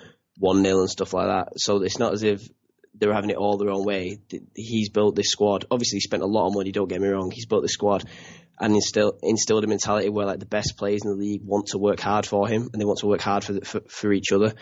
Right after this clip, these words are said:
Um, and I think that's something that when it goes sour with Mourinho, which it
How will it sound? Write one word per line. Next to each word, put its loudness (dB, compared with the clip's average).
Um, 2
and 0
I 0
think 0
that's -2
something -4
that -2
when -2
it -6
goes 0
sour 2
with -2
Mourinho, -4
which -4
it -4